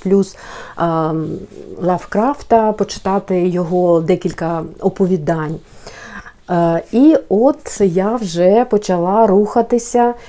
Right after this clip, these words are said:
і вчора я, е, закінчила читати "Гіпнотизер". Обрала я цього товстунчика, мабуть, це найтовстіший детектив, а, з моїх запланованих дев'яти книжок, тут шістсот вісім сторінок.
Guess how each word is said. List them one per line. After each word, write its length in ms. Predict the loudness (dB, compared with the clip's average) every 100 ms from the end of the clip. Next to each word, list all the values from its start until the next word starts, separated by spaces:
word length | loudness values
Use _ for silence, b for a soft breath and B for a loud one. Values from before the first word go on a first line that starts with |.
| B 0
і 140 | 2
вчора 400 | 2 2 4 4
я, 440 | 2 2 0 0 -2 -4 -2
е, 40 |
закінчила 500 | -2 -2 0 4 4
читати 500 | 2 -2 0 2 4
"Гіпнотизер". 880 | 4 4 4 4 2 2 0 0 -6 -12 -20 B B B
Обрала 440 | -2 2 4 4 4
я 360 | 4 2 0 -2
цього 240 | 0 2
товстунчика, 920 | 0 -4 0 2 2 0 -2 2 2
мабуть, 460 | 4 4 4 2 2
це 140 | 2
найтовстіший 1080 | 4 4 6 4 2 -2 -2 0 2 2 -2
детектив, 640 | 0 -2 -4 -4 2 2 0 -6 B B B
а, 240 | -2 -2
з 80 | 2
моїх 260 | 4 4 2
запланованих 760 | 0 0 2 4 4 4 4
дев'яти 420 | 2 0 0 2
книжок, 580 | 0 0 -4 0 0 0
тут 160 | 0 0
шістсот 380 | -2 0 0 2
вісім 320 | 0 0 -4
сторінок. 720 | -4 -2 0 2 2 2 -2